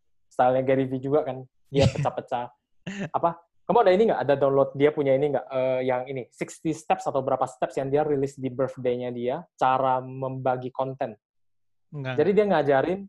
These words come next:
Speaker 1: gimana caranya dia bisa membagi kontennya, eh, menjadi banyak banget. Jadi kalau misalnya, eh, William lihat konten saya, saya ada bikin di YouTube kan.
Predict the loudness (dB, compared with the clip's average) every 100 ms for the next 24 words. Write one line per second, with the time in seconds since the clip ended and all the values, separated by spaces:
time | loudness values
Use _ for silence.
0 | _ -16 -8 -2 0 0 -2 -4 -4 -2
1 | -2 -4 -2 0 0 -4 -10 -6 -4 -4
2 | -6 -2 -2 -2 -4 -4 -4 -6 -8 -6
3 | -8 -8 -12 _ _ _ _ -4 -2 -2
4 | 0 0 -2 -6 -8 -6 -8 -6 -8 -8
5 | -16 _ _ _ 0 2 4 2 0 -2
6 | -2 -6 -8 -12 -10 -6 -2 -2 -2 -4
7 | -6 -6 -6 -8 -6 -6 -6 -6 -4 -2
8 | -2 -4 -6 -6 -8 -8 -10 -12